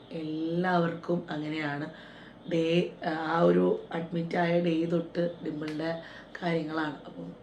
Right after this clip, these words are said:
ഞങ്ങളുടെ കുറേ വിഷമിച്ചെങ്കിലും നല്ല ഒരു മോനെ ഞങ്ങളുടെ കയ്യിലേക്ക് ദൈവം തന്നു. അതുപോലെ തന്നെ കെസ്റ്ററിനെ ഞങ്ങളുടെ കയ്യിൽ നിന്ന് കൊണ്ടുപോവുകയും ചെയ്തു. പക്ഷെ അവനൊരു നല്ല മാലാഖക്കുട്ടിയായിട്ട്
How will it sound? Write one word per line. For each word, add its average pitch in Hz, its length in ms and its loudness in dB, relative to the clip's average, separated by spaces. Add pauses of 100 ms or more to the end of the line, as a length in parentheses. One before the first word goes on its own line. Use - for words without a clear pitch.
(140)
ഞങ്ങളുടെ 165 380 -6 (1500)
കുറേ 175 280 2 (380)
വിഷമിച്ചെങ്കിലും 180 840 0 (100)
നല്ല 160 400 0 (340)
ഒരു 170 160 -2
മോനെ 156 340 -4
ഞങ്ങളുടെ 156 340 -6
കയ്യിലേക്ക് 151 520 -2
ദൈവം 151 320 0
തന്നു. 156 360 -6 (680)
അതുപോലെ 170 460 2
തന്നെ 180 280 4 (320)
കെസ്റ്ററിനെ 156 580 -4
ഞങ്ങളുടെ 156 340 -4
കയ്യിൽ 156 180 -2
നിന്ന് 156 120 -6
കൊണ്ടുപോവുകയും 160 580 0
ചെയ്തു. 156 240 -4
പക്ഷെ 175 300 -8
അവനൊരു 180 340 4 (640)
നല്ല 175 400 4
മാലാഖക്കുട്ടിയായിട്ട് 170 1040 4